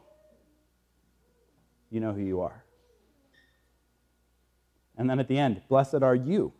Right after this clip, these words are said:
He turns it around and does get declarative.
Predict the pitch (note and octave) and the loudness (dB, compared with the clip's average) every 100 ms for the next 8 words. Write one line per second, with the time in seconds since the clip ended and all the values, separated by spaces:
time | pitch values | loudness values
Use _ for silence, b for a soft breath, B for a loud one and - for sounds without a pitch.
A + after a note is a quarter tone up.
0 | _ _ A#2 - C3 A#2+ A#2 E2+ F2 _ | _ _ -10 -4 -2 -2 -2 -4 -8 _
1 | _ _ _ _ _ - A2 G#2+ _ C3 | _ _ _ _ _ -4 -4 -4 _ 4
2 | C3 B2+ A2 G#2 - A2 E2 | 4 0 -2 -4 -2 -2 -2